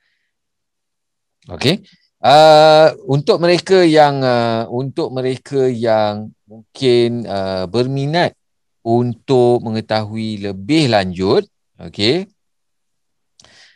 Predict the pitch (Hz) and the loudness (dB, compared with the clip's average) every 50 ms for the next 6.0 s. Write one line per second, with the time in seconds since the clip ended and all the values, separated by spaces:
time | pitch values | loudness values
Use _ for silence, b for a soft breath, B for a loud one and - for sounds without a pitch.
0 | b b _ - 110 - - 147 127 107 113 110 _ 123 113 110 110 110 110 107 | b b _ -12 -10 -4 -2 -2 0 0 -2 -2 _ -2 0 2 2 0 -2 -4
1 | 107 107 98 - 101 101 101 98 98 98 98 98 95 95 95 95 92 92 92 90 | -8 -12 -12 -8 -6 -4 -4 -4 -4 -4 -4 -4 -4 -6 -6 -8 -8 -10 -10 -12
2 | 92 92 _ _ _ _ _ _ - 95 87 85 101 92 95 98 92 - 95 92 | -16 -18 _ _ _ _ _ _ -12 -12 -10 -8 -8 -8 -8 -8 -10 -10 -14 -14
3 | 95 90 - - 95 95 90 - _ 98 92 92 92 90 87 90 87 87 87 85 | -14 -16 -18 -16 -16 -16 -16 -16 _ -12 -10 -8 -8 -8 -8 -10 -12 -14 -14 -16
4 | - - _ _ _ _ _ _ _ 90 98 123 143 135 113 90 - - 87 90 | -18 -20 _ _ _ _ _ _ _ -16 -14 -14 -14 -12 -12 -14 -14 -14 -16 -16
5 | 90 90 - - 95 90 - _ 92 90 87 87 85 85 82 82 82 85 87 87 | -16 -16 -16 -16 -18 -18 -16 _ -12 -12 -10 -10 -12 -12 -12 -14 -14 -14 -14 -16